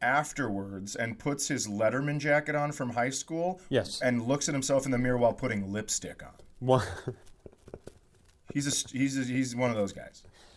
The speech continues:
Speaker 2: So, and I, can I just ask you a question?
Speaker 1: Please.
Speaker 2: Do I give off the vibe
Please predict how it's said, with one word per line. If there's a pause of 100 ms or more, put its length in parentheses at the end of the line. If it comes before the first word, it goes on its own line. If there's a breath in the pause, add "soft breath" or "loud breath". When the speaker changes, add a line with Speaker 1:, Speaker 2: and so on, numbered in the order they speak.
(340 soft breath)
Speaker 2:
So, (1200)
and
I,
can
I
just
ask
you
a
question? (260)
Speaker 1:
Please. (120)
Speaker 2:
Do
I
give
off
the
vibe